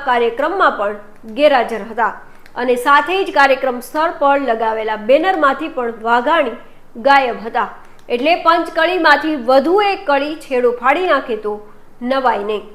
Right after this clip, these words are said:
આપને જણાવી દઈએ કે બે હજાર બાવીસ વિધાનસભા ચૂંટણીમાં ગારિયાધાર બેઠક પર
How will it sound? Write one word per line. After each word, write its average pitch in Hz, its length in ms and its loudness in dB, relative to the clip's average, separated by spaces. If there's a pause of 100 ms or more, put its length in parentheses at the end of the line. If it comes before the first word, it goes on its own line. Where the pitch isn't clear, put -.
(320)
આપને 262 300 0
જણાવી 320 400 4
દઈએ 392 200 2
કે 381 180 -4
બે 311 140 6
હજાર 311 220 2
બાવીસ 294 440 4
વિધાનસભા 254 600 0
ચૂંટણીમાં 277 680 0
ગારિયાધાર 226 460 -2
બેઠક 277 360 -2
પર 233 140 -6